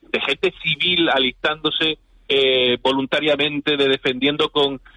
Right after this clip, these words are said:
eh, con armas caseras, con cócteles molotov, es decir, eh, a Ucrania, mm, militarmente puede acabar Rusia con, con Ucrania, mm, sin ningún género de dudas por su potencia militar y porque la otan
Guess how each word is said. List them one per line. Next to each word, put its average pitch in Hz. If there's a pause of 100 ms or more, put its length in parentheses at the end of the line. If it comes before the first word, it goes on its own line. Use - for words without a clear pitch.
(120)
eh, 131
con 135
armas 147
caseras, 151
con 127
cócteles 151
molotov, 143
es 143
decir, 156 (400)
eh, 131
a 127
Ucrania, 226
mm, 151 (140)
militarmente 190
puede 214
acabar 208
Rusia 196
con, 151
con 143
Ucrania, 135 (160)
mm, 120
sin 143
ningún 160
género 190
de 180
dudas 202
por 180
su -
potencia 160
militar 156
y 254
porque 165
la 127
otan 208